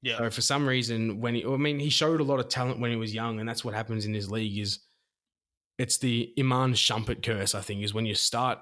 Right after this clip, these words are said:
Speaker 2: your career well and plateau, you're still rated as a high player. You know, they still see
Speaker 1: Yep.
Speaker 2: the pos-, the potential. It's clearly not there anymore. Um, so I'm happy to skip on that one.
Speaker 1: Yep.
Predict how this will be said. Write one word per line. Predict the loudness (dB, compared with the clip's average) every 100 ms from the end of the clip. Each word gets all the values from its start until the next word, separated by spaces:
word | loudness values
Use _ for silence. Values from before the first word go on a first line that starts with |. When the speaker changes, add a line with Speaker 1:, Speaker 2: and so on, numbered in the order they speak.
| -10 _ _
Speaker 2:
your | -10
career | -6 -4 -2 0
well | 0 -2 -2 -8 -8
and | -6 -6
plateau, | -2 0 0 0 -2 -6 _ _ _ _ _ -2
you're | 0
still | 2 0 0 -2 _ _ -20 -20 -4
rated | 0 2 2
as | 0
a | 0 0
high | 0 0
player. | -2 -2 -2 -4 -14 _ -20 _ _
You | 0
know, | 2
they | 2
still | 2 2 2
see | 4 2
Speaker 1:
Yep. |
Speaker 2:
the | 2
pos-, | 0 -2
the | -2 -4
potential. | -2 -2 -2 0
It's | -2
clearly | 0 0 2
not | 0 0
there | 0
anymore. | 0 -2 -4 -10 -16 -20 -20 -20 _ -4
Um, | -2 -2 -4 -8 -14 _ _ _ _ _
so | -2 0 0 0 -2 -2
I'm | 0
happy | 0 -2
to | -4
skip | -4 -4
on | -6
that | -6
one. | -8 -12 -16 _ _ _ _ _ _ _ _ _ _
Speaker 1:
Yep. | -6 -6